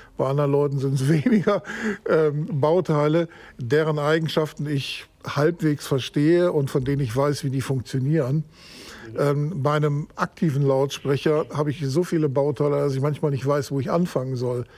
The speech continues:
Speaker 1: Bei einem D S P gibt es verschiedene Methoden, bestimmte Filterstrukturen, ähm, zu realisieren. Und die blöden Dinger klingen alle anders. Das heißt,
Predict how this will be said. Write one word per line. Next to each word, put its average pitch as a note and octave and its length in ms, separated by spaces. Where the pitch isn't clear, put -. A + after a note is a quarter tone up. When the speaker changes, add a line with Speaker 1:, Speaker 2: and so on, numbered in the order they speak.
Speaker 1:
Bei C3+ 160
einem D3+ 220
D D#3 140
S C#3+ 180
P E3 240
gibt D#3+ 180
es D3 100
verschiedene D#3+ 800
Methoden, D#3 680
bestimmte C#3 460
Filterstrukturen, D3+ 1400
ähm, C#3+ 500
zu D3 180
realisieren. C#3+ 840
Und C#3 100
die D#3 60
blöden D3+ 320
Dinger D#3+ 220
klingen D3+ 240
alle D3 180
anders. D3 560
Das A#2+ 120
heißt, C3+ 360